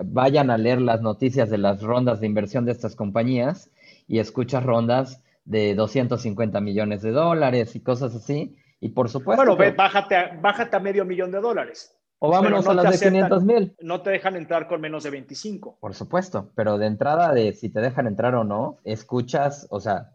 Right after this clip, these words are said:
Speaker 1: si yo no estuviera en esta industria y no me dedicara a esto y estuviera yo haciendo otra cosa,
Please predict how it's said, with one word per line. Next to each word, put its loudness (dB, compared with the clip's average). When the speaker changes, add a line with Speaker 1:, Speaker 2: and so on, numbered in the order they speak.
Speaker 1:
si -8
yo 0
no -4
estuviera -2
en -4
esta -6
industria -4
y -4
no -2
me 0
dedicara -2
a 0
esto -4
y -4
estuviera -2
yo -2
haciendo -6
otra -6
cosa, -8